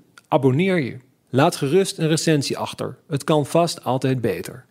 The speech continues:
Heb je zelf suggesties voor een spreker die alles weet over ontwikkelingen in de journalistiek, over innovaties in onze media, of mogelijk iemand uit een ander veld van wie we kunnen leren?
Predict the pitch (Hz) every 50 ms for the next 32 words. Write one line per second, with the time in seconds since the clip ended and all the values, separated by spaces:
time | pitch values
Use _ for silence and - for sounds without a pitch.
0 | _ _ _ _ _ - 170 175 196 180 214 240 226 180 - - 120 - - 127
1 | 117 - - - 113 - - - 135 131 127 - - 151 160 151 147 147 131 117
2 | - - - - 196 196 180 160 131 117 113 117 110 107 104 - - 127 120 -
3 | - 156 139 117 123 160 175 175 190 180 170 170 156 143 147 139 113 123 123 127
4 | 123 127 123 - - - 110 - - - - - - - - - - - - 131
5 | 120 147 - 151 143 143 123 104 127 143 147 160 160 - 180 170 - - - 156
6 | 156 156 151 117 131 120 127 135 135 131 117 107 110 80 76 - - - _ _
7 | _ - - 107 127 127 127 135 147 180 190 151 139 123 - 139 139 127 123 117
8 | 113 123 120 113 113 135 - - 151 143 131 117 101 113 127 139 143 - 147 135
9 | 117 113 107 107 - - 123 107 98 95 101 135 147 139 127 139 190 -